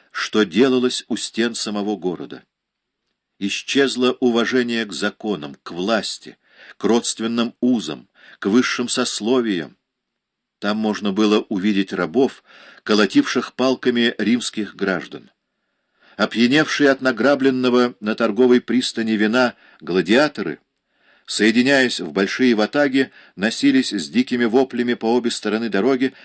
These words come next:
разгоняя людей, избивая и грабя. Множество варваров,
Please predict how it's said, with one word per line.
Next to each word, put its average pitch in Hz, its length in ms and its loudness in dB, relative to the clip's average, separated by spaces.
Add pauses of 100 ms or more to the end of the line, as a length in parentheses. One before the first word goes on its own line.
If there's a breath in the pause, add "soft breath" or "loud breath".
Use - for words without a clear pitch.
(140)
разгоняя 110 640 0
людей, 131 480 2 (180 soft breath)
избивая 107 640 0
и 110 140 -6
грабя. 90 500 -4 (920)
Множество 95 640 -4
варваров, 107 680 0